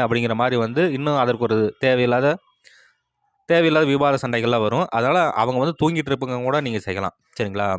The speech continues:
அந்த மாதிரி தூங்கிட்டு இருக்கிறப்ப கூட அவங்களுடைய, அவங்களுடைய தலையை வந்து இடமிருந்து வலமா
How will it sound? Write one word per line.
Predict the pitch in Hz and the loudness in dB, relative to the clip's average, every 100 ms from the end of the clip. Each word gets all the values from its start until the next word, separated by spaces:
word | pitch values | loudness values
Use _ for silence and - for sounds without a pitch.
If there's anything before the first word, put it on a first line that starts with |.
| - - | -8 -10
அந்த | 117 113 | -6 -2
மாதிரி | 123 165 185 - | 0 -2 -4 -2
தூங்கிட்டு | 135 131 117 | -2 -2 -4
இருக்கிறப்ப | 110 107 104 | -4 -4 -4
கூட | 107 123 254 - _ - _ _ | -2 0 0 -4 _ -20 _ _
அவங்களுடைய, | 110 123 131 120 113 110 104 101 98 95 92 90 104 | -2 -2 0 0 0 0 0 0 -2 -4 -6 -8 -4
அவங்களுடைய | 120 113 107 | -2 0 -2
தலையை | 117 135 165 | -2 0 2
வந்து | 139 123 143 247 _ _ _ | 0 -2 -2 -2 _ _ _
இடமிருந்து | 107 131 160 151 147 139 | -4 -2 0 0 0 0
வலமா | 117 113 110 | 0 0 -2